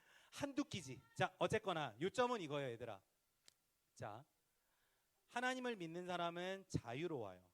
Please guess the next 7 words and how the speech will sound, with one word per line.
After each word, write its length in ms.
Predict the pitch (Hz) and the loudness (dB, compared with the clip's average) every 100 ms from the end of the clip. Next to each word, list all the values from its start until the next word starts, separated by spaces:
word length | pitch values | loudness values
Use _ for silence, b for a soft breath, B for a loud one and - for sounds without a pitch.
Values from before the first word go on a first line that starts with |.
| _ | _
하지만 380 | 175 160 170 147 | -10 -6 -6 -4
어떤 320 | 117 - 160 | -6 -6 -6
사람들은 580 | 156 147 135 131 160 147 b b b | -2 -4 -4 -4 -4 -4 b b b
스스로 720 | - - 269 - 262 254 233 - | -6 -4 -4 -8 -6 -4 -6 -8
열심히 1500 | 254 359 370 381 370 370 381 370 359 359 - - - 226 220 | -4 -2 0 0 0 -2 -4 -6 -6 -8 -12 -16 -14 -14 -12
해야 280 | 202 185 175 | -10 -10 -10
구원받는다고 1160 | - 127 139 143 123 95 104 104 98 - 147 | -14 -10 -8 -8 -14 -16 -16 -14 -16 -12 -12